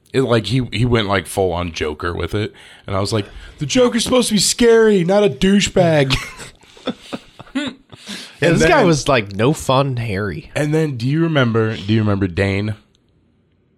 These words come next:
Speaker 2: No.
Speaker 1: It was a guy that Diane knew. And he, like,
Speaker 2: No.
Speaker 1: he, um, our second beach ball, he was, like, holding on to it.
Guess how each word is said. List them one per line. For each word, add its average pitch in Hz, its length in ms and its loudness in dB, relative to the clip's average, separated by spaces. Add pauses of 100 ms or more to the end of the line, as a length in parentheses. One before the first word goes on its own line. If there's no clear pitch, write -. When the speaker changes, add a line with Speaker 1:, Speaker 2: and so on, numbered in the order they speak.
(920)
Speaker 2:
No. 85 440 -10 (240)
Speaker 1:
It 123 80 2
was 131 180 2
a 127 40 2
guy 135 360 0
that 127 220 -2
Diane 101 480 -2
knew. - 260 -10 (300)
And 101 220 -2
he, 110 440 -4
like, 101 400 -2
Speaker 2:
No. 87 280 -12 (420)
Speaker 1:
he, 123 380 0
um, 98 460 -2 (960)
our 120 80 0
second 131 460 -2
beach 107 300 -4
ball, 98 220 -4
he 90 100 -6
was, 104 140 -4
like, 92 120 -6
holding 101 300 -4
on 95 220 -4
to 90 120 -8
it. - 140 -14